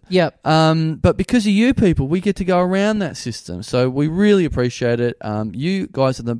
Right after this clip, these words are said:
Speaker 2: are the guys that make this show happen, that make sure that we don't have to fucking be waiting for scraps from the table.
Speaker 1: Mm-hmm.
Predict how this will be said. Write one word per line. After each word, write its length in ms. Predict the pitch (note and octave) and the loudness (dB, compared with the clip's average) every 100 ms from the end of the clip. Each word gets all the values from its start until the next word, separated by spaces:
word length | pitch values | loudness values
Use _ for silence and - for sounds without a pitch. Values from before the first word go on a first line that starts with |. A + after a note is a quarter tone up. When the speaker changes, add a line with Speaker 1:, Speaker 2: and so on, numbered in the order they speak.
| - | -6
Speaker 2:
are 100 | A2 | -8
the 100 | G#2+ | -6
guys 220 | G#2+ G#2+ | -4 -4
that 100 | - | -4
make 300 | A#2+ B2 B2 - _ _ | -2 -2 -4 -10 _ _
this 200 | D3 G3+ | 0 2
show 280 | G#3+ F3+ C#3+ | 2 2 0
happen, 460 | A2+ G#2 G2 G#2 G#2 - _ _ | 0 -2 -2 -4 -6 -12 _ _
that 160 | A2+ - | -4 -2
make 260 | A#2+ A#2+ - | -2 -4 -4
sure 240 | - A#2 | -2 -2
that 160 | G#2+ - | -2 -2
we 180 | D3+ E3+ | 0 0
don't 120 | C3+ | 0
have 160 | B2 - | -2 -4
to 120 | G#2 - - | -10 -12 -16
fucking 460 | - A2+ G#2 G2 G2 | -8 -8 -6 -8 -8
be 240 | G#2 G#2 | -8 -8
waiting 380 | - G#2+ C#3 F3 | -6 0 2 2
for 140 | D3+ A2 | -2 -8
scraps 360 | - G#3+ F3 | -2 0 0
from 180 | - A2+ | -4 -6
the 80 | F#2+ | -6
table. 420 | - F2 F2 E2 | -4 -6 -6 -6
Speaker 1:
Mm-hmm. 360 | E3+ F3+ F3 | -6 -4 -6